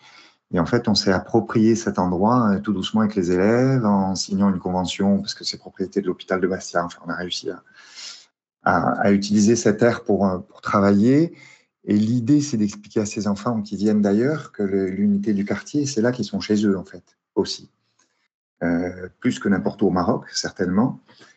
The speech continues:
et plus, euh, chez eux aussi que d'autres Corses, euh, de souche, entre guillemets, si c'est, si tant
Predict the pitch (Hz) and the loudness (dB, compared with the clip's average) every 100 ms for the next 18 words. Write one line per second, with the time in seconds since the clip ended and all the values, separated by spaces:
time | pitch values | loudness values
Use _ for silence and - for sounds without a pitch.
0 | _ _ - 101 - 135 147 143 - 104 | _ _ 2 2 2 -2 -2 -2 0 2
1 | 101 - 107 104 135 120 101 147 143 107 | 4 2 2 4 4 4 0 -4 -2 2
2 | 104 117 - - 113 113 - 98 95 - | 2 2 -2 0 0 0 -6 -8 -8 -12
3 | _ - 101 104 - 131 104 98 90 95 | _ -10 -4 -4 -4 -6 -6 -6 -4 0
4 | 110 107 - - - - 90 | 0 0 -8 -12 -14 -10 -8